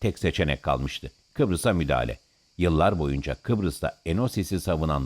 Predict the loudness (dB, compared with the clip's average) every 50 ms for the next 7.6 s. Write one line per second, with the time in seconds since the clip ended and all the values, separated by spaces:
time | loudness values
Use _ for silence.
0 | 0 0 0 0 0 0 -2 -4 -4 -2 -2 0 0 2 2 0 0 0 0 0
1 | 0 -2 -4 -4 -2 0 0 0 0 -2 -8 _ _ _ _ _ _ -2 0 2
2 | 4 4 4 4 2 2 2 2 2 2 2 2 0 -2 -4 -4 -4 -4 -4 -2
3 | 0 -2 -2 -2 -2 0 0 2 2 2 2 2 0 0 0 0 0 2 0 0
4 | 2 2 2 2 4 4 4 2 2 0 -2 -4 -4 -4 -6 -8 -8 -12 _ _
5 | _ _ _ _ _ _ _ -2 2 4 4 4 2 0 -2 -6 -6 -2 -2 0
6 | 0 0 0 -2 -2 -2 0 0 0 0 2 0 0 0 -2 -2 -2 -2 0 0
7 | 0 0 0 -2 -2 -2 -4 -4 -4 -2 -2 -4